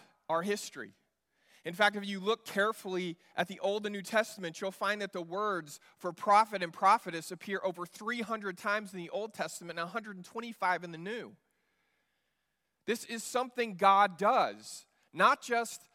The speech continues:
every once in a while, but over and over and over again, God sends people to wake his people up. He uses ordinary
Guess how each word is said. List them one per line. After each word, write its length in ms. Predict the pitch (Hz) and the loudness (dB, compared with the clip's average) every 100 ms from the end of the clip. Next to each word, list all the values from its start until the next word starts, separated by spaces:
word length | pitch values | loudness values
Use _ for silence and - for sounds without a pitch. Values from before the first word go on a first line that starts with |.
| _ - | _ 6
every 300 | 214 240 254 | 6 6 -4
once 340 | 226 269 - | -2 -2 -2
in 60 | 226 | -6
a 80 | 190 | 0
while, 460 | 170 180 190 196 _ _ _ | 4 6 6 2 _ _ _
but 120 | 190 - 220 | 0 0 4
over 380 | 277 294 262 | 4 4 0
and 180 | 240 220 | -2 0
over 380 | 214 262 262 233 | 2 2 2 -2
and 140 | 185 196 | -4 2
over 380 | 233 294 254 190 | 2 2 0 -2
again, 360 | 165 185 185 180 | 0 -2 -2 2
God 460 | 208 247 262 220 | 8 10 8 4
sends 640 | - 254 269 262 254 233 _ _ _ | -10 -2 0 0 -4 -12 _ _ _
people 720 | - 254 - 131 113 151 175 _ _ _ _ _ _ _ _ _ _ _ | -2 -2 -2 -6 -6 -8 -10 _ _ _ _ _ _ _ _ _ _ _
to 120 | - 202 | -2 2
wake 380 | 220 262 262 | 8 8 8
his 320 | - 247 254 - | -2 -2 -2 -6
people 640 | - 175 - 160 175 180 _ _ | -8 -8 -6 -6 -6 -10 _ _
up. 320 | 175 147 - - _ _ _ _ _ _ _ _ _ _ _ _ _ _ _ _ _ _ _ _ | -2 -2 -4 -20 _ _ _ _ _ _ _ _ _ _ _ _ _ _ _ _ _ _ _ _
He 60 | 208 | -6
uses 420 | 220 262 220 208 - | -2 -2 -4 -8 -6
ordinary 840 | 202 240 262 262 247 233 233 240 | 0 2 2 2 4 4 2 -2